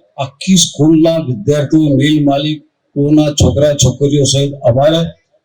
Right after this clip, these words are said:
આખી સ્કૂલમાં સફાઈ કરવાની, રૂમ સાફ કરવાના,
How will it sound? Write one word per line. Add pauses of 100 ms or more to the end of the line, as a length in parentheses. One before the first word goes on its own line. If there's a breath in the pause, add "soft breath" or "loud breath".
આખી
સ્કૂલમાં
સફાઈ
કરવાની, (720)
રૂમ
સાફ
કરવાના,